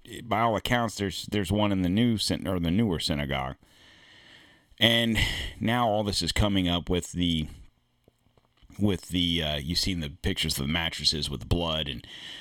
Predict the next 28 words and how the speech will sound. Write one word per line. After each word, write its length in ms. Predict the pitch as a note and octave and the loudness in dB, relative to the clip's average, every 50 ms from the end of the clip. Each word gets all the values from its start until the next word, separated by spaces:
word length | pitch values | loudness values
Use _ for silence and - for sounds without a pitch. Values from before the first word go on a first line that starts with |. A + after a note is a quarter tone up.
| - - - | -18 -6 -2
what's 160 | E2 F2 - | -2 -2 0
going 200 | - E2+ E2 D#2+ | -2 -2 -2 -2
on, 160 | D2+ D2 D2 - | -4 -4 -4 -4
or 240 | - D#2 E2 D2 - - | -4 -4 -4 -4 -6 -4
I, 160 | - E2+ E2+ D#2 G#1+ | -4 -4 -4 -4 -6
I'm 120 | C2+ E2+ | -2 0
sorry, 200 | - - C2 C2 | 0 0 0 -2
I 40 | D#2+ | -2
shouldn't 240 | - - D#2 D2 - | -2 -2 -2 -2 -2
call 140 | F2 D#2 | -2 -2
it 60 | D2+ - | -2 -2
blood, 260 | E2+ C#2 B1 D#2 D2+ | -4 -4 -4 -4 -6
but 140 | - C#2 - - - | -6 -8 -8 -12 -6
the 100 | - E2+ | -6 -2
dark 280 | D2+ - E2 D#2+ E2 - | 0 2 0 0 0 -2
stains, 400 | - - C#2+ C2+ C2+ C#2 C#2+ - | -2 0 0 0 0 -2 -2 -2
which 160 | C#2+ - - | -4 0 0
some 180 | - F2+ E2+ D#2+ | 0 0 0 0
are 80 | D2+ | -2
referring 400 | D#2 D2 - - F#2 D#2 D#2 D#2+ - | -2 -2 -2 0 -2 0 0 -2 -2
to 140 | - E2 C#2 | -2 -2 0
it 80 | C2+ | 0
as 140 | C#2+ C#2+ - | -2 -4 -2
being 260 | - D#2 D#2 C#2 C2+ | -2 -2 0 0 0
blood. 340 | B1+ D2 C#2 B1+ B1+ C#2 - - - - - - - - - - - - - _ _ _ _ _ _ _ _ _ _ _ _ _ _ _ _ _ - | -2 -2 -2 -2 -2 -4 -6 -10 -16 -20 -20 -20 -20 -20 -20 -20 -20 -20 -20 _ _ _ _ _ _ _ _ _ _ _ _ _ _ _ _ _ 0
<sighs> 60 | - - - - - - - - - - - - - - | 0 2 2 2 0 -2 -4 -8 -10 -12 -16 -16 -14 -4
Now, 500 | - G#2 G2+ G2+ G2 F#2 F#2+ F#2 D#2+ C2 - _ _ _ _ _ _ _ _ _ _ _ _ _ | 2 2 4 4 4 2 0 0 -2 -4 -8 _ _ _ _ _ _ _ _ _ _ _ _ _
was, 680 | A#2+ A2 G#2+ G#2 F#2 F2+ F#2 F#2 F2 E2+ E2+ - - | -2 0 0 0 2 2 0 0 0 0 0 0 -2